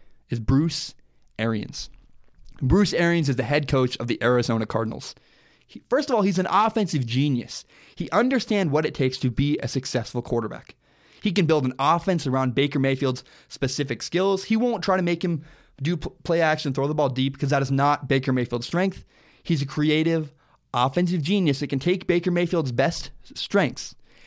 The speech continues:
and use them in their offense. But here's why he could really help Baker Mayfield. Bruce Arians coached both Andrew Luck and Peyton Manning as rookie quarterbacks.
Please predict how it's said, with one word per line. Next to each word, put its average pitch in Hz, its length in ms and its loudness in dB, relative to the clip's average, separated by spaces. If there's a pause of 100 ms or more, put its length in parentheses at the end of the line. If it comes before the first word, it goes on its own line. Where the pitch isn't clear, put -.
and 139 160 2
use 175 220 2
them 139 180 4
in 131 160 0
their 123 140 2
offense. - 460 -6 (640)
But 143 120 2
here's 262 260 2
why 175 220 4
he 156 100 0
could 123 240 0
really 151 220 6
help 117 280 2 (100)
Baker 120 280 2
Mayfield. 107 420 -4 (880)
Bruce 208 340 2
Arians 175 340 2
coached 139 460 -2
both 160 280 2
Andrew 208 320 2
Luck 135 340 0 (640)
and 180 320 2
Peyton 170 300 0
Manning 131 360 2
as 127 400 0
rookie 123 380 0
quarterbacks. - 680 -4